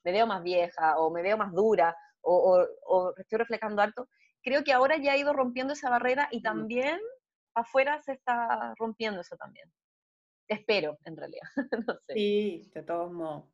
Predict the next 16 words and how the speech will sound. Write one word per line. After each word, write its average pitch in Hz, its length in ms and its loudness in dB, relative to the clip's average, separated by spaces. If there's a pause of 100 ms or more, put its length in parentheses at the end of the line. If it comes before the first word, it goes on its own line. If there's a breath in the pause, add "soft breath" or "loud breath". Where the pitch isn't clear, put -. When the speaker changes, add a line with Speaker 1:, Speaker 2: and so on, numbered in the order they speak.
(240)
Speaker 2:
de 165 100 -14
todos 165 260 -16
modos. 160 260 -18 (1500 soft breath)
¿Y - 380 -2 (160)
cómo 302 320 2
describirías 269 840 0
tu, 240 640 -4
tu 233 60 -6
estilo 233 400 -4
de 196 140 0
vida? 147 460 -4 (2000)
Speaker 1:
Mm, 220 1200 -6 (1120)
a 226 120 0
mi 226 120 -2
manera 208 380 0
total. 240 380 -2